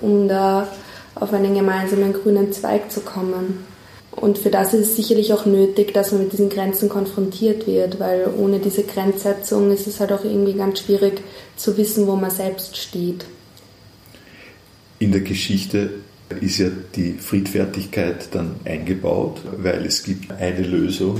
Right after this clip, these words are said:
Speaker 2: äh, an der Stelle, wo sich die alle, äh, doch treffen, äh, können, die, und die Großmutter den Schock verkraftet hat, macht sie Nudeln, ja. Nur ist das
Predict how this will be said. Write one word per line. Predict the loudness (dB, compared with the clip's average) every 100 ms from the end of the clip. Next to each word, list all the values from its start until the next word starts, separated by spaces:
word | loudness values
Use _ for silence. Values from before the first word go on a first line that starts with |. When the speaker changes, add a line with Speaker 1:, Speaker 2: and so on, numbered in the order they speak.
| -2
Speaker 2:
äh, | 0 2 2 0 -4 -12 -18 -10 -6
an | -4 -2
der | -2
Stelle, | 0 0 2 0 -2 -4
wo | -2
sich | -2 -4 -2
die | 0 0 -2 -6 -2
alle, | 0 2
äh, | 0 -2 -4 0
doch | -2 -2
treffen, | -4 -4 -4 -4 -2
äh, | 0 -2 -2
können, | -2 0 -2
die, | 0
und | -2 0 -2
die | -2
Großmutter | -2 0 -2 0
den | -2 -4
Schock | -4 -4 -6
verkraftet | -8 -4 -6 -4 -4 -2
hat, | -2 -2 -10 -16 -10 -4
macht | -2
sie | 0 0
Nudeln, | 2 2 2 -2 -2
ja. | -2 -2 -4 -14 -20 -8
Nur | -2 0 0
ist | -2 -2 0
das | 0 0 -2 -4